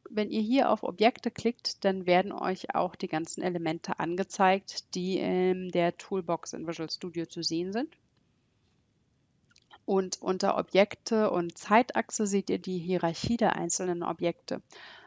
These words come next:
Unter anderem aber auch die Top-App-Bar und die Bottom-App-Bar. Die App-Bar sind die Sachen, die erscheinen, wenn ihr von oben oder unten in den Bildschirm wischt. Genau, und wenn ihr einfach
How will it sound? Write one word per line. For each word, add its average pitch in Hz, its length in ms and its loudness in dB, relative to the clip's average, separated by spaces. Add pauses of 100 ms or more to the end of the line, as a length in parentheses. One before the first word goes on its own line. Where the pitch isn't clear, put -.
(120)
Unter 196 400 4
anderem 233 380 2
aber 226 340 2
auch 220 220 2
die 180 140 -6
Top-App-Bar 208 880 0
und 196 160 -6
die 196 60 -2
Bottom-App-Bar. 156 880 -2 (640)
Die - 140 -4
App-Bar 214 600 4
sind 190 360 -4 (120)
die 208 140 -2
Sachen, 214 380 4
die 202 100 2
erscheinen, 180 640 4
wenn 175 240 0
ihr 180 140 -2
von - 180 -6
oben 196 280 -2
oder 180 300 -2
unten 185 560 -8 (360)
in 190 200 0
den 180 200 0
Bildschirm 165 520 0
wischt. - 400 -8 (300)
Genau, 180 320 10
und 190 460 2
wenn 208 260 4
ihr 214 280 4
einfach 233 420 4